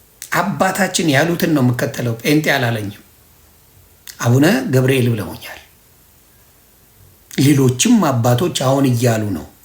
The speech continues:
ሌሎችም አባቶች እየመጡ ነው። ነውጥ ተነስቷል። ዲያብሎስ ሲነግድበት ነበር እኛ ቤት ላይ። እኛ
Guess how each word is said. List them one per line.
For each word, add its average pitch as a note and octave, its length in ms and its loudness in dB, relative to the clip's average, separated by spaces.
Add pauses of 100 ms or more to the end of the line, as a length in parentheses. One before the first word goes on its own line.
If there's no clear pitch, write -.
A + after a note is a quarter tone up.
(160)
ሌሎችም C3+ 560 2
አባቶች C3 520 0
እየመጡ C3+ 480 -2
ነው። A2 140 -4 (500)
ነውጥ D#3+ 440 4
ተነስቷል። - 600 -2 (920)
ዲያብሎስ D#3 640 2
ሲነግድበት D3+ 880 2
ነበር B2+ 280 2
እኛ A#2 300 2
ቤት G2+ 240 -8
ላይ። - 200 -14 (1000)
እኛ D3 220 6